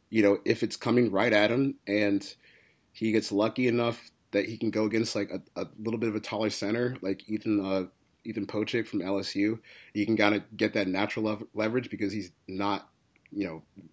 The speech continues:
very, I think, I think he's pretty stiff in his hips. He kinda struggles to get low, uh, against,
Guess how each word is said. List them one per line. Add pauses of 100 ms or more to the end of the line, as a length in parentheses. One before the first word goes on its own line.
very,
I
think,
I
think
he's
pretty
stiff
in
his
hips.
He
kinda
struggles
to
get
low, (100)
uh, (140)
against,